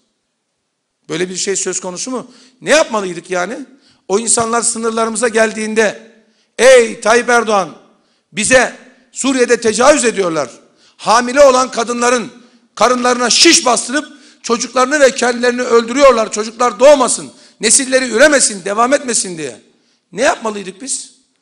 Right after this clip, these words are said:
Sırtımızı mı dönmeliydik? Veya Tayyip Erdoğan bu ülkenin cumhurbaşkanı, anne değil mi? Baba değil mi? O bu topraklarda yetişmedi mi? O bu topraklarda her gün okunan beş vakit ezanın bize ne ifade ettiğini duymuyor mu?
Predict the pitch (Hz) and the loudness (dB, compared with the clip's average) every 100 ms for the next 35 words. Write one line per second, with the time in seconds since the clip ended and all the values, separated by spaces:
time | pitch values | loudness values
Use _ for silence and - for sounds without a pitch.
0 | _ - 226 208 233 269 311 262 175 147 | _ -8 -6 -6 -4 -4 -4 -10 -12 -12
1 | 135 110 - _ _ _ _ _ - 214 | -14 -18 -20 _ _ _ _ _ -2 2
2 | 233 190 - - - - 170 220 262 254 | 4 2 -2 -18 -20 -4 -2 0 2 2
3 | 247 233 185 220 220 233 233 220 262 254 | 2 0 -2 -8 -6 -6 -4 -4 -2 0
4 | 226 - 196 170 180 208 220 302 254 127 | -2 -4 -8 -6 -6 -4 0 0 0 -8
5 | - _ _ _ _ _ 208 233 208 285 | -16 _ _ _ _ _ 2 2 0 0
6 | 262 160 - 196 196 240 240 240 240 226 | -2 -6 -8 -10 -4 -4 -2 -2 -2 0
7 | 233 214 - - 185 208 311 254 202 160 | 0 0 -6 -12 -8 -2 0 0 -4 -8
8 | 117 _ _ _ - 220 226 247 254 254 | -16 _ _ _ -4 -4 -2 -4 -2 -2
9 | 254 240 233 175 240 285 262 247 254 - | -2 0 -2 2 4 4 0 -6 -6 -4
10 | 220 240 254 214 - - _ - 262 - | -4 0 0 0 -8 -20 _ 2 4 4
11 | 254 247 226 - 233 226 247 254 180 202 | -2 -4 -10 -6 -4 0 0 -2 -6 -2
12 | 262 233 220 320 294 247 247 247 240 233 | 0 0 0 -2 0 0 0 -4 -8 -12
13 | 226 175 320 320 175 123 | -10 -2 -2 -2 -6 -10